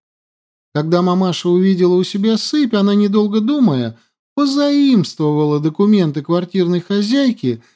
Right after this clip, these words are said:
для того, чтобы сходить с ними в диспансер, благо возраст и внешность у них были схожими. Хозяйке, разумеется, ничего не сказала. А та после о своих квартирантах вспоминать не захотела,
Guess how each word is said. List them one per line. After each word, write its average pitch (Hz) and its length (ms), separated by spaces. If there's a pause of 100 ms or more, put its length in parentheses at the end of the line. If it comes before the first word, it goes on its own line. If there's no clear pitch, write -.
(140)
для 147 160
того, 160 280
чтобы 160 280
сходить 226 500
с - 100
ними 233 300
в 196 100
диспансер, 175 880 (480)
благо 156 320
возраст 151 560
и 175 60
внешность 233 580
у 135 40
них 123 200
были 262 260
схожими. 190 720 (800)
Хозяйке, 147 720
разумеется, 190 800
ничего 147 420
не 135 120
сказала. 123 760 (720)
А 151 140
та 285 260
после 226 400
о 196 40
своих 196 380
квартирантах 196 720
вспоминать 127 640
не 131 100
захотела, 196 800